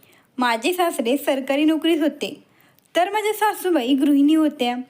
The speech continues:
त्यांचा स्वभाव खूप कडक होता. सुनेंवर रात्रंदिवस हुकूम गाजवणे आणि स्वतःची कामे करून घेणे, बास, एवढेच फक्त त्यांना काम होतं. माझी अवस्था अशी होती की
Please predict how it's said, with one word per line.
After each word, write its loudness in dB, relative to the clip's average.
त्यांचा 0
स्वभाव 0
खूप -2
कडक 0
होता. -2
सुनेंवर 2
रात्रंदिवस 0
हुकूम 2
गाजवणे 0
आणि 0
स्वतःची -2
कामे -2
करून 2
घेणे, 0
बास, -2
एवढेच 0
फक्त 0
त्यांना 0
काम 0
होतं. 0
माझी 0
अवस्था 0
अशी 0
होती 0
की -10